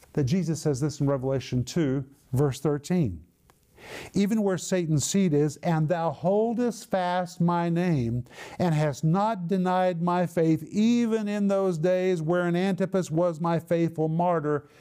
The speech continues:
who was slain among you, where Satan dwelleth. Notice that Jesus says to the church of Pergamum, "You holdest fast my name." Holdest fast is the Greek word kratos,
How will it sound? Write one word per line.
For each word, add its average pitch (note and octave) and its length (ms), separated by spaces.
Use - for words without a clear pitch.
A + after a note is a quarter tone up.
who E3+ 120
was D3+ 220
slain F#3 300
among F3+ 360
you, C3+ 320
where D#3+ 460
Satan C#3+ 680
dwelleth. G#2+ 640
Notice E3+ 520
that D3 140
Jesus E3+ 460
says E3 260
to D#3+ 120
the C#3+ 120
church D3 300
of C3+ 120
Pergamum, F#3+ 500
"You E3 240
holdest F#3 640
fast D3 680
my C#3 600
name." A2+ 520
Holdest G#3+ 600
fast A2+ 600
is E3 180
the D3 100
Greek E3 280
word C#3+ 180
kratos, A#2+ 800